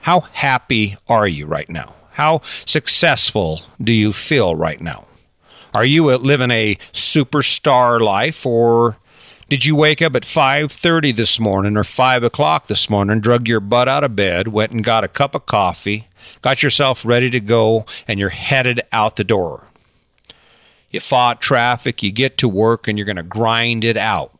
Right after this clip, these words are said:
today, tomorrow, Friday, and maybe even Saturday.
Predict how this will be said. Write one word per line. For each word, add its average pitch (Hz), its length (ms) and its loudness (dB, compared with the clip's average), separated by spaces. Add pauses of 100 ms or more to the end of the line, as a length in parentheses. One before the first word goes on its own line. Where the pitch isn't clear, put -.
today, 95 680 -4 (800)
tomorrow, 87 800 -2 (540)
Friday, 90 880 -2 (840)
and 113 160 -2
maybe 147 340 0
even 101 440 2
Saturday. 185 800 -2